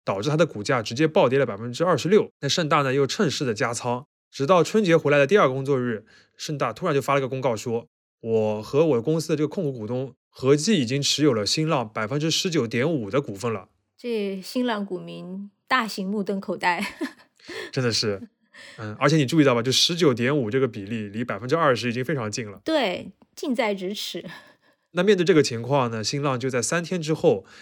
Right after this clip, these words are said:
Speaker 1: 在这个财务顾问摩根斯丹利的帮助下面，拿出了一个读完计划。具体方案其实就跟我们前面说的第二代的这个计划非常类似了。他先给所有的股东按照这个持股量一比一的发我们前面讲到的那个购股权，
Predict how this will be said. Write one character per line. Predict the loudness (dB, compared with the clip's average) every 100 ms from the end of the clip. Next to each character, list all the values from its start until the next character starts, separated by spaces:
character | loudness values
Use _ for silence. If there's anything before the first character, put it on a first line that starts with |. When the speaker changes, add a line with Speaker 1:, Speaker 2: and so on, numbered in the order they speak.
| -14
Speaker 1:
在 | -4 -2
这 | 0
个 | -2
财 | -2 0
务 | 0 0
顾 | -2 0
问 | 0 0
摩 | 0
根 | 0 0
斯 | 0
丹 | 0
利 | 2
的 | 2
帮 | 2 0
助 | 0
下 | -2 -2
面， | -4 -10 _ -20 _
拿 | -4 -4
出 | -2 0
了 |
一 | 2
个 | 0
读 | 0
完 | 0 0
计 | -2 -6
划。 | -6 -10 _ _ _ -2
具 | 0
体 | 2
方 | 4 4
案 | 4 2
其 | 2
实 |
就 | 2
跟 | 4
我 | 2
们 | 0
前 | -4
面 | -4 -4
说 | -2
的 |
第 | 0 2
二 | 4
代 | 4
的 | 0
这 |
个 | -2
计 | -4
划 | -6 -8
非 | -6
常 | -6 -4
类 | -6
似 | -6 -10
了。 | -14 _ _ -2
他 | 2
先 | 4
给 | 4
所 | 4 4
有 | 4
的 | 4
股 | 0 -4
东 | -4 -4
按 | -2
照 | 0
这 | 2
个 | 0
持 | 0 0
股 | 2
量 | 4 2 2 -2
一 | -2
比 | 0 0
一 | 2
的 | 2
发 | 2 2 2
我 | -2
们 | -8
前 | -8 -6
面 | -4
讲 | -6 -4
到 | -4
的 | -4
那 | -6 -8
个 | -6 -8 -2
购 | 0
股 | 0 -2
权， | -12 -10 -12